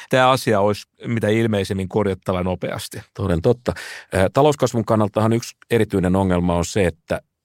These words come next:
Speaker 2: tai ominaisuus on se, että inhimillistä pääomaa kertyy enemmän korkeammilla koulutusasteilla. Ää, Meri Obstbaum huomautti, että et inhimillinen pääomahan ei ole tärkeä pelkästään suorana tuotannon tekijänä,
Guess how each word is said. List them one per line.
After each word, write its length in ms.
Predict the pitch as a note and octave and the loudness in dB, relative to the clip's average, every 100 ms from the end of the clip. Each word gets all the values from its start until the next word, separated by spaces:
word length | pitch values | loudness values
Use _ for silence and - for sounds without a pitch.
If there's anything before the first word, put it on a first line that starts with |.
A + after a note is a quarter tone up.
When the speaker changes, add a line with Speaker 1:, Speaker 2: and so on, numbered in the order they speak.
| _ | _
Speaker 2:
tai 300 | - E2 D#2+ - - - - - - | -4 -2 -4 -6 -12 -14 -18 -12 0
ominaisuus 440 | F#2+ F#2 F2+ F#2+ | 2 4 4 2
on 60 | F2+ | 0
se, 120 | G#2 | 0
että 180 | F#2 G#2 | -2 -2
inhimillistä 520 | F#2+ F#2 B2 A2+ A2+ - | 0 0 -2 -4 -6 -2
pääomaa 640 | A#2 G2+ F#2+ F2+ F2 E2 - - - - | 0 2 2 2 2 0 -4 -16 -20 -4
kertyy 680 | A#2 G2 F2+ _ F2 E2 E2 G#2+ | 0 0 0 _ -2 -2 -2 0
enemmän 360 | G2 E2+ D#2+ | 0 0 0
korkeammilla 600 | F#2+ G#2 - D#2 D#2 D#2+ E2 | 0 0 0 -4 -2 -2 -2
koulutusasteilla. 1000 | - A2 F#2 D2+ - E2 - - D#2+ D#2+ - - - - - | 0 0 0 -2 -4 -6 -4 -2 0 0 -4 -12 -20 -8 0
Ää, 200 | E2+ D#2+ - | 0 0 -4
Meri 320 | F#2 A2 A#2+ | -2 2 2
Obstbaum 420 | A2+ B2 - F#2+ F#2+ | 2 0 -2 0 2
huomautti, 600 | A#2 G2 E2+ E2 - E2 | 2 2 0 -2 -2 -2
että 360 | D#2+ - F2 - _ _ _ _ - | -2 -4 -4 -4 _ _ _ _ -8
et 60 | - | -4
inhimillinen 520 | C3 D#3 C3 G2 F#2 - | 0 0 2 2 0 0
pääomahan 520 | A#2 G#2+ F#2 E2+ E2+ - | 0 2 0 0 -4 -2
ei 160 | A2 G#2 | 0 0
ole 80 | - | -2
tärkeä 540 | - A2 G2+ - E2 D#2+ - | -2 0 0 -2 -4 -4 -2
pelkästään 840 | G#2 G#2+ - - - D#2 D2+ D2+ - - | 0 0 -2 -8 -6 -4 -2 -6 -12 -14
suorana 520 | - F2 A#2+ C#3 A2 | -6 -2 0 0 0
tuotannon 520 | A2+ G2+ F#2+ F2+ E2+ | 0 0 0 0 0
tekijänä, 560 | F#2 F2 F2 E2+ E2 | -2 -4 -2 0 0